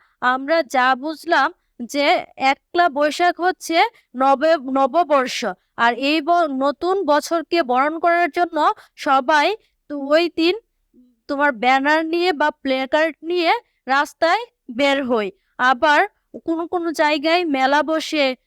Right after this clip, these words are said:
মেলায় কাঠের পুতুল, হাড়ি, হাতি, ঘোড়া, মুড়ি, মুরকি, খই, বাতাসা ইত্যাদি বিক্রি করা হয়।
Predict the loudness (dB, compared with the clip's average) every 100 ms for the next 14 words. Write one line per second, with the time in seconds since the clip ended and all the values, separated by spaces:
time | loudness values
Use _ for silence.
0 | _ -4 0 2 2 -2 0 0 0 0
1 | -2 -4 -8 -2 0 0 0 0 2 0
2 | -2 -2 0 0 0 -4 -4 -4 -4 -2
3 | 0 2 0 -4 _ -10 -4 -2 0 -2
4 | -2 -4 -6 0 0 2 -2 _ _ 2
5 | 2 2 0 2 0 0 0 0 -2 0
6 | 0 2 0 -2 _ _ -4 -2 -2 0
7 | 2 2 0 0 -2